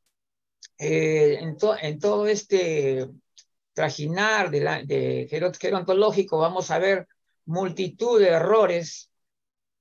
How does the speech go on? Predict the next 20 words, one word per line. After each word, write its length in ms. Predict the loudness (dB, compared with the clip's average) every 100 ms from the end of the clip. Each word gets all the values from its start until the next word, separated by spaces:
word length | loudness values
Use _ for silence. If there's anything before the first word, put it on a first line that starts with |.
| _ _ _ _
que, 200 | -6 -6 -8 -20 _
eh, 220 | -14 -14 -12
muchas 280 | -10 -2 2
veces 260 | 2 2 0
conceptuales 920 | -2 -4 -4 -2 0 2 2 -2 -6 _ _
o 240 | 2 2
gramaticales 1000 | 2 -2 -2 -6 -6 -6 0 2 0 -4 -6
incluso, 580 | -8 -4 -2 -4 -8 -8
incluso 480 | -8 -2 0 0 -2
nos 140 | -6
estamos 320 | -4 -2 -2
acostumbrando 580 | -2 -4 -6 -2 -2 -2
incluso 260 | -4 -4 -4
hasta, 320 | -4 -6 -6 _ _ _ _ -8
hasta 240 | -4 -2
escribir 380 | -4 -2 0 0
mal 380 | 0 -2 -2 -6 _ _ _ _ _ _ _
y, 680 | -8 -6 -4 -6 -8 -10 -14 -14
y 240 | -4 0
evitar, 720 | 0 0 -4 -2 0 0 -2